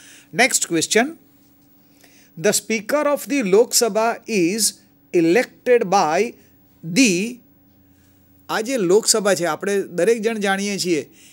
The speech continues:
કે ભારતની અંદર જે સંસદ છે એના બે ભાગ છે, એક લોકસભા છે અને એક રાજ્યસભા છે. ભારતના મતદારો લોકસભાના સભ્યોનું સીધું ઇલેક્શન કરે છે,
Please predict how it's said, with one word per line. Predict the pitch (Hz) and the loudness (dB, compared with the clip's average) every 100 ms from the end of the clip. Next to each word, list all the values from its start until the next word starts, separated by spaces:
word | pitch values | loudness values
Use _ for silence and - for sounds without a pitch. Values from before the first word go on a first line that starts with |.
| _ | _
કે | - 202 | -2 -2
ભારતની | 135 123 156 196 208 226 | -2 -4 -2 -2 -4 -6
અંદર | 208 202 220 | -6 -4 -2
જે | 220 | -2
સંસદ | 214 196 180 220 208 | -2 -4 -4 -4 -4
છે | 202 | -4
એના | 202 214 | -4 -2
બે | 190 190 | 2 2
ભાગ | 170 156 | 2 0
છે, | - | 0
એક | 185 190 | -2 0
લોકસભા | 170 196 208 208 | -2 -2 -2 -2
છે | 196 220 | -2 -2
અને | 208 | -2
એક | 208 | -2
રાજ્યસભા | 196 180 185 160 147 143 | 0 2 0 0 -2 -4
છે. | 131 - _ _ _ - - - _ | -6 -14 _ _ _ -20 -20 -20 _
ભારતના | 151 170 208 226 226 226 - _ _ _ _ | -2 2 2 2 -2 -2 -6 _ _ _ _
મતદારો | 156 175 185 220 233 175 160 185 - _ _ _ _ _ _ _ - _ _ - _ | -2 -2 0 4 6 6 2 0 -10 _ _ _ _ _ _ _ -20 _ _ -20 _
લોકસભાના | 160 185 247 - 254 226 226 240 269 | 2 4 6 4 2 2 0 0 -4
સભ્યોનું | 226 - 190 156 170 202 202 240 302 254 _ - | -4 0 0 0 4 4 4 0 -4 -12 _ 0
સીધું | - 220 202 262 | 2 4 4 4
ઇલેક્શન | 220 185 185 185 156 | 4 4 2 0 -2
કરે | 151 139 | -4 -6
છે, | 135 135 | -8 -12